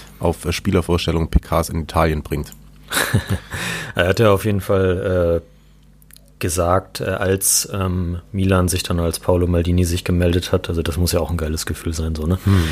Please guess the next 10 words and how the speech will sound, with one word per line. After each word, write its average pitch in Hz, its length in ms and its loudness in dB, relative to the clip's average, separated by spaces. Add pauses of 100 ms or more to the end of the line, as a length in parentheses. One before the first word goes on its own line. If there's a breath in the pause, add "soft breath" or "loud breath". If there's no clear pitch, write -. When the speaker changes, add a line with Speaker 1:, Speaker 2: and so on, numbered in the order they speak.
Speaker 1:
ja, 78 100 0
absolut. 85 560 2
Speaker 2:
Ähm, 80 180 0 (1120 loud breath)
dass, - 460 4
äh, 101 80 0
er 90 340 2
dann 92 220 4
gesagt 87 580 0
hat, - 400 -2
äh, 82 200 -2